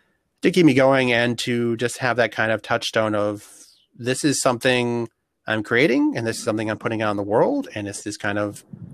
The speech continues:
especially when you're alone, it's nice to have that reminder of, "I exist,"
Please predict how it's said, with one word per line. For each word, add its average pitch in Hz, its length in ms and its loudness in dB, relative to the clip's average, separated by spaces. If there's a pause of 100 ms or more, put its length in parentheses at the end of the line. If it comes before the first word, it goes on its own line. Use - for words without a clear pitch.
(120)
especially 117 360 -2
when 113 140 0
you're 107 100 2
alone, 139 360 0
it's 113 180 -6
nice 107 240 -4
to 104 100 -6
have 104 220 -4
that 107 160 0
reminder 107 400 0
of, 101 340 0
"I 98 140 0
exist," 98 560 -6